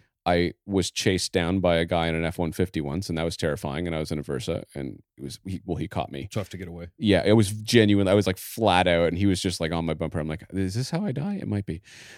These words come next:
Speaker 1: Um, so it's like, I, I want a faster car.
Speaker 2: In a
Speaker 1: So
Speaker 2: Versa?
Speaker 1: yeah, yeah, it was bad. Um, it's like, that was the least cool car chase
Speaker 2: So you die
Speaker 1: ever.
Speaker 2: in a tough
Speaker 1: Yeah.
Speaker 2: car to die in.
Speaker 1: Uh, horrible, right? It's just like, yeah, I didn't roll an Aston Martin,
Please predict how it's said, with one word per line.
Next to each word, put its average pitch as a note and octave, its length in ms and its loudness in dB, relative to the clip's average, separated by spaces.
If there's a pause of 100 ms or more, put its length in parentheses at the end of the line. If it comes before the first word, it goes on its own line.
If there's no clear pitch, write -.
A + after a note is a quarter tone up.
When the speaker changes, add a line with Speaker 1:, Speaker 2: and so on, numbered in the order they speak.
(140)
Speaker 1:
Um, A2 240 6
so A#2 160 -2
it's - 80 0
like, - 20 -
I, A2+ 160 2
I G#2+ 60 -2
want G#2+ 140 2
a - 40 -8
faster - 240 -8
car. - 160 -10
Speaker 2:
In - 80 -4
a G#3 40 0
Speaker 1:
So G2 180 4
Speaker 2:
Versa? A3 500 -8 (100)
Speaker 1:
yeah, C3 460 8
yeah, A#2+ 200 6
it A#2+ 160 0
was G#2 140 0
bad. E2 200 0 (420)
Um, A#2 520 6 (160)
it's D3+ 100 10
like, D#3+ 120 6
that E3 100 10
was F3 100 6
the G3 100 6
least D#3 480 6
cool D#3+ 280 6
car B2+ 240 6
chase E3 360 4
Speaker 2:
So A#2 120 -2
you A2 40 0
die C3 140 6 (120)
Speaker 1:
ever. F#2 160 4
Speaker 2:
in F2 100 0
a - 20 -8
tough - 300 4
Speaker 1:
Yeah. B2+ 80 8
Speaker 2:
car G#2 160 -2
to F2+ 80 -4
die D#2+ 220 -14
in. - 60 -4
Speaker 1:
Uh, C#3 120 10
horrible, G2 680 4
right? A#2 240 10
It's A#2 100 4
just A#2+ 160 -2
like, G#2 280 0
yeah, F#2 280 0
I G#2+ 60 2
didn't C3+ 240 6
roll C#3+ 240 10
an C#3+ 60 6
Aston C#3+ 320 4
Martin, C3 420 6